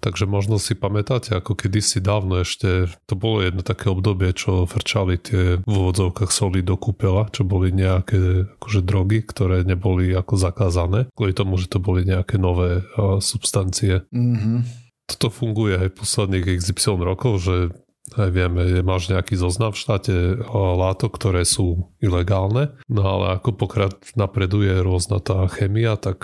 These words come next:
Speaker 1: a, sa treba tam pridá nejaká, alebo sa trochu zmení tá účinná, tá molekula a tej látky, čiže už nie je na tom zozname, ale zároveň môže byť aj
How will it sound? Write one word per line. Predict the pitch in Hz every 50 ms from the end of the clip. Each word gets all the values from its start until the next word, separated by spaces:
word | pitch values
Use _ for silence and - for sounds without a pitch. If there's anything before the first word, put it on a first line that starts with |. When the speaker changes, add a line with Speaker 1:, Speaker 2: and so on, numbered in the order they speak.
| 104
Speaker 1:
a, | 92 90 90 87 87 90 85 - _ _ _ _ _
sa | - - 110
treba | 92 - 104 90 87 90 87
tam | - - - 101 92 -
pridá | 107 95 92 90 87 85
nejaká, | 82 87 87 87 87 87 87 - - 95 87 87
alebo | 87 98 -
sa | - - - - - -
trochu | - 120 104 - - 110 92
zmení | 87 95 92 98 101 98
tá | - - 98 92 95
účinná, | 90 87 - - 117 98 95 90 95 98 95
tá | - - 98
molekula | 90 87 90 95 95 - - 117 110 110 110 107 _
a | - 110 104 95 92 90
tej | - - 95 90
látky, | 87 90 101 104 - - - 123 120 123 120 127 - - - _ -
čiže | - 113 95 90 101
už | 98 95 95 90 90 95
nie | 95 104 98 98
je | 98
na | 92 98
tom | - 104 95
zozname, | - 98 95 - - 101 98 110 110 107
ale | 95 92 95
zároveň | 92 98 95 95 92 90 92 95 95
môže | 95 98 95 - 104
byť | 95 92 95 95 - - 101
aj | 98